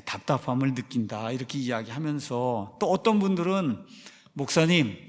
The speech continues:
아, 이게 주일에 와서 그런 마음으로 정말 예배 드리는 게 너무 힘듭니다."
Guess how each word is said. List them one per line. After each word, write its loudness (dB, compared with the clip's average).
아, 4
이게 6
주일에 4
와서 4
그런 4
마음으로 2
정말 2
예배 2
드리는 0
게 -2
너무 4
힘듭니다." -4